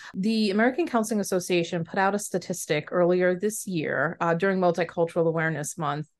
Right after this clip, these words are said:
And the statistic is that only about thirty percent of licensed professional counselors across the United States identify under the bipoc umbrella.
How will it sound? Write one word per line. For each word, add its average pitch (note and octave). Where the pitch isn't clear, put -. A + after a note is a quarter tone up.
And F#3+
the F#3+
statistic B3+
is A3+
that F3+
only C#4+
about B3
thirty A#3+
percent F#3
of F3
licensed F3+
professional F3+
counselors G#3
across F#3+
the A3
United E3+
States F3
identify F3
under E3+
the E3+
bipoc D#3
umbrella. E3